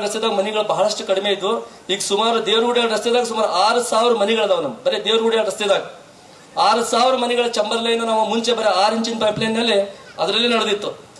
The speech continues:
ಒಂದು ಸಿಮೆಂಟ್ ಪೈಪ್ ಲೈನ್ ಬೇಕಾಗಿತ್ತು ನಮ್ಗೇನು. ಆನಂದ್ ನಗರ್ ಮುಖ್ಯ ರಸ್ತೆಯಿಂದ ಇಟ್ಕೊಂಡು ನಮ್ದೇನ್ ದೇವ್ರಗುಡ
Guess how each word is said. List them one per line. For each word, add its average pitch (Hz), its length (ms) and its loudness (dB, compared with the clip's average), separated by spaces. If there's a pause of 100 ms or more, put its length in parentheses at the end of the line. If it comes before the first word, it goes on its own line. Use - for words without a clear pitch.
(180)
ಒಂದು 185 200 0
ಸಿಮೆಂಟ್ 233 320 0
ಪೈಪ್ 220 200 -2
ಲೈನ್ 226 180 0
ಬೇಕಾಗಿತ್ತು 208 380 0 (400)
ನಮ್ಗೇನು. 220 340 2 (120)
ಆನಂದ್ 220 220 0
ನಗರ್ 226 260 2
ಮುಖ್ಯ 233 260 -2
ರಸ್ತೆಯಿಂದ 220 460 0
ಇಟ್ಕೊಂಡು 190 360 0 (480)
ನಮ್ದೇನ್ 214 360 0
ದೇವ್ರಗುಡ 226 360 0